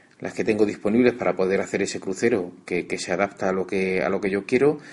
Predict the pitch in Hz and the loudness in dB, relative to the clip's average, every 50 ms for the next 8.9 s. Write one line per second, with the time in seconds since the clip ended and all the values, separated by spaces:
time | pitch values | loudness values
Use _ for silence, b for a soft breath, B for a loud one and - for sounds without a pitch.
0 | B B B B B - - 98 98 101 - - - 127 120 - - - 117 101 | B B B B B -8 -6 -4 -4 -4 -6 2 2 4 4 4 0 -4 -4 -4
1 | - 104 - 104 95 98 101 104 113 120 120 117 - - 98 98 90 85 85 82 | -4 -4 -4 -2 -2 0 0 2 2 0 0 -2 -4 -2 -2 0 0 0 -2 -4
2 | 85 85 85 85 82 - - _ _ _ - 98 98 92 90 95 98 104 123 - | -6 -6 -8 -10 -14 -18 -20 _ _ _ -4 -2 -2 0 0 2 2 2 0 -2
3 | - - 101 92 - - - 98 - - 104 92 95 92 87 87 85 85 85 82 | -2 -2 -4 -4 -2 -2 -4 -4 -2 -2 -2 0 2 2 2 2 2 0 -2 -4
4 | 80 B B B B B B B B B B - - 98 92 - 110 104 131 113 | -6 B B B B B B B B B B -8 -8 -4 -2 -2 2 4 4 4
5 | 98 95 90 87 82 - 82 80 - - _ _ _ _ _ _ _ _ _ - | 4 4 0 -4 -8 -10 -12 -14 -14 -16 _ _ _ _ _ _ _ _ _ -20
6 | - - _ _ _ _ _ _ _ - 113 113 110 107 104 104 101 98 98 95 | -20 -20 _ _ _ _ _ _ _ -4 -2 0 0 2 2 2 2 0 0 2
7 | - - 135 143 147 135 127 135 - 113 110 104 101 95 - 117 107 104 101 101 | 4 8 8 10 10 8 8 6 6 4 4 4 2 2 4 6 6 8 8 8
8 | 101 98 98 98 95 95 95 - - 92 92 - 120 107 104 107 123 - | 8 6 6 6 6 4 4 2 0 -4 4 6 6 8 8 6 4 4